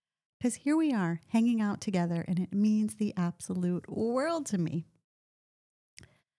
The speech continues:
I am back after a week off. I really tried to record a podcast before we went on vacation, but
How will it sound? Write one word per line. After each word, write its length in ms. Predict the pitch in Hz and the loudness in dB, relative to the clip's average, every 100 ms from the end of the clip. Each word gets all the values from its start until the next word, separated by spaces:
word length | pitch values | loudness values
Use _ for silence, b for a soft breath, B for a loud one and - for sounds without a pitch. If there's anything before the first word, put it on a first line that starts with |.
| _ _ _ - | _ _ _ 0
I 120 | 220 | 2
am 260 | 220 214 | 2 2
back 420 | 214 240 226 262 - | 0 0 0 -2 -2
after 300 | 220 214 220 | -4 -2 -4
a 100 | 214 | 0
week 260 | 185 220 - | 2 2 2
off. 380 | 170 214 - _ _ _ _ _ _ _ 214 | 0 0 -4 _ _ _ _ _ _ _ 0
I 120 | 226 | 0
really 460 | 240 254 294 320 | 0 2 2 2
tried 280 | 311 202 202 | 0 0 -2
to 100 | 196 | -2
record 540 | 185 - - 190 180 180 | -4 -4 -2 0 0 0
a 80 | 175 | -4
podcast 640 | - 175 - 175 165 - - | -2 -2 0 -2 -2 -4 -4
before 680 | 180 - 180 180 170 175 - _ _ | -6 -2 0 0 0 -2 -6 _ _
we 100 | 180 | 4
went 140 | 180 170 | 6 4
on 80 | |
vacation, 580 | 170 165 160 165 180 165 | 2 0 0 0 0 0
but 220 | 160 147 | 2 0